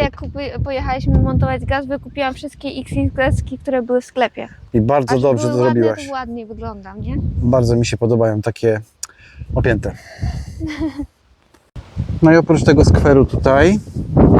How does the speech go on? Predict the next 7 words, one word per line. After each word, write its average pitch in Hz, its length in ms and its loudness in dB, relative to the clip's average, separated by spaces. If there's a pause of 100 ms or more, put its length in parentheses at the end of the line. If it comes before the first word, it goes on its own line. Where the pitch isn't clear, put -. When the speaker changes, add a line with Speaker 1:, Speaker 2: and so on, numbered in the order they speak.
(420)
Speaker 2:
który 131 200 4
jest 120 220 4
tu, 156 400 6 (960)
jest 127 400 4
też, 139 480 4
e, 135 480 8
fajny 135 560 0